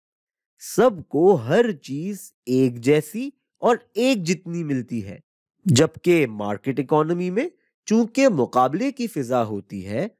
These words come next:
कुछ लोग अपनी सलाहियतों का बेहतर इस्तेमाल करके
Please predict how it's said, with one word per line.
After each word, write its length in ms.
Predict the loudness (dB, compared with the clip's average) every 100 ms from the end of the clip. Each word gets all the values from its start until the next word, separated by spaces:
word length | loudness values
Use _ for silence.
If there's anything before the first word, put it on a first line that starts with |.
| _ _ _
कुछ 220 | 0 2
लोग 460 | 2 4 4 4 0
अपनी 300 | -12 -6 -6
सलाहियतों 640 | -2 0 2 2 -2 -2 0
का 220 | 2 0
बेहतर 580 | 0 0 0 2 2 2
इस्तेमाल 580 | -6 -12 -12 -10 -12
करके 540 | -14 -20 -20 -6 -4